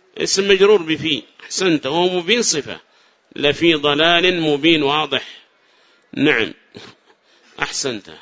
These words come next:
والجار مجرور متعلق محذوف خبر إن، لأن خبر إن أصله خبر المبتدأ، وخبر المبتدأ يكون على أربع أحوال، أو يكون على حالين، مفرد وغير مفرد،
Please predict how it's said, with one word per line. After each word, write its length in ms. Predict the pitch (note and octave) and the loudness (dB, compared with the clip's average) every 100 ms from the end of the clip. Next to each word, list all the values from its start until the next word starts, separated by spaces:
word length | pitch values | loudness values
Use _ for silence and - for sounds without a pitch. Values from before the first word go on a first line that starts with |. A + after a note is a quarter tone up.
| - - | -18 -6
والجار 400 | E3+ E3 F#3+ F3+ | -4 2 2 4
مجرور 220 | E3+ F#3 | 4 2
متعلق 340 | F3+ D#3+ E3+ | 0 -2 0
محذوف 440 | D#3 D#3 D3 F#3 G#3 - _ _ _ _ _ _ _ | -2 -4 -4 -2 -2 -4 _ _ _ _ _ _ _
خبر 440 | - - F#3+ G3+ | -4 0 2 0
إن، 260 | D3 A#2+ D2+ - _ _ _ _ _ | -2 -6 -10 -20 _ _ _ _ _
لأن 300 | C#3 D#3+ E3 | -4 -2 -2
خبر 400 | - F3 E3 C#3+ | -4 -4 -2 -2
إن 180 | E3 E3 | -2 -2
أصله 520 | F#3 F3 - F3+ F#3+ | -4 -6 -8 -6 -6
خبر 380 | - G3+ G#3+ G#3 | -4 -4 -4 -4
المبتدأ، 520 | A#3 F#3 E3 C#3 G#2+ - | -6 -6 -6 -6 -6 -10
وخبر 320 | - F3 F#3 E3+ | -10 -6 -4 -2
المبتدأ 460 | E3+ D#3+ F3+ G#3 | -4 -6 -4 -2
يكون 340 | F#3+ - F#3 F#3 | -2 -2 -4 -2
على 180 | E3+ | -2
أربع 380 | F3 F#3+ F#3 G#3 | -2 -2 -2 -2
أحوال، 420 | F3+ G3 G3 C3 E2 _ _ _ _ _ _ D#3 | -2 0 0 0 -8 _ _ _ _ _ _ 2
أو 140 | F3 | 4
يكون 280 | F3 G3 F#3 | 4 2 2
على 200 | F3 F3+ | 2 2
حالين، 540 | E3+ F#3+ F3+ C#3+ A2+ - - | 2 2 2 0 -4 -10 0
مفرد 440 | F#3 F#3 G#3+ F#3+ | 2 4 2 0
وغير 440 | F3+ F3 A3 - - _ _ _ _ | 2 4 2 2 -14 _ _ _ _
مفرد، 460 | A3+ B3+ F#3+ D3 | -4 -2 0 -2